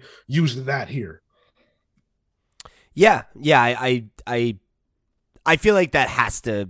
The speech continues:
Speaker 2: that has to mean something, and them lingering on that moment with Doug and him realizing what's happening. Um, I feel like he felt motivated to act based on that, you know. And Sean, you've pointed out in, in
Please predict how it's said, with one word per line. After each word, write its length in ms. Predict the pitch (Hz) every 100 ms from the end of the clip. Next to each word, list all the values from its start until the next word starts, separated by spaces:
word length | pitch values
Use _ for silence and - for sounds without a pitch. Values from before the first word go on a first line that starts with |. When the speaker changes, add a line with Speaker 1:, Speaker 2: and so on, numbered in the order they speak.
| -
Speaker 2:
that 120 | 117
has 220 | 127 120 -
to 80 |
mean 340 | 107 101 95 92
something, 500 | - 85 82 90 87
and 120 | 101
them 160 | 110 110
lingering 480 | 104 104 104 101
on 140 | 101 101
that 180 | 95 95
moment 340 | 92 92 87
with 180 | 90 90
Doug 240 | 101 95
and 140 | 90 87
him 200 | 95 92
realizing 540 | 92 90 90 85 90
what's 180 | 90 -
happening. 560 | 92 90 85 87 85 - _ _ _ _ -
Um, 500 | 101 90 80 71 104 _ _ _ _ _ _ _ _ _ _ -
I 120 | 123
feel 160 | 120 117
like 120 | 107
he 380 | - 107 101 95 _ _ _ _ _
felt 400 | - - 135 113
motivated 580 | 110 107 104 104 101 95
to 140 | - 73
act 460 | 62 - - - _ _ _ -
based 280 | 95 -
on 140 | 104 95
that, 200 | 87 87
you 100 | 107
know. 140 | 107
And 120 | 107
Sean, 360 | - 127 123 113
you've 340 | 117 131 123
pointed 340 | - 131 117 113
out 240 | 107 104
in, 240 | 104 101 98
in 400 | 101 98 92